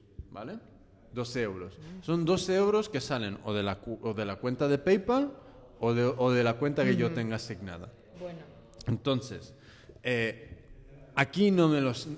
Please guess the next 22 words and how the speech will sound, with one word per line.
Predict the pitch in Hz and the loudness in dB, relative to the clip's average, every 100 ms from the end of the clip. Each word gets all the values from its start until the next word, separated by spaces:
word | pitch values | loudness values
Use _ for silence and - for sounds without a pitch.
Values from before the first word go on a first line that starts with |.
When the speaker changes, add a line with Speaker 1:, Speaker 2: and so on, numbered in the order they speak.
| - - | -14 -8
Speaker 1:
Esto | 180 170 - 165 | -6 -2 0 2
no | 156 143 | 2 4
es | 139 139 - - | 4 2 -2 0
un, | 135 131 | 2 2
mandas | 131 131 131 127 131 | 2 2 2 -2 -2
un, | 123 120 123 | -2 -4 -4
un, | 120 117 120 | -4 -4 -2
un | 117 | -2
mensaje | 117 117 113 120 - | 0 -2 -2 -4 0
de | 110 107 | 0 0
texto | 117 113 - 113 | -2 -4 -4 -2
y | 107 | 0
luego | 110 107 | 0 0
te | 110 | -2
lo | 107 101 | -2 -2
cobran | 110 110 107 | -2 0 -2
a | 101 | -2
la | 98 | -4
factura | 101 90 107 104 | -8 -8 -6 -6
del | 92 87 | -6 -8
móvil, | 98 92 - - - - - - - - - | -8 -8 -12 -20 -20 -2 -2 -2 -8 -16 -12
¿sabes? | - 113 | -6 -4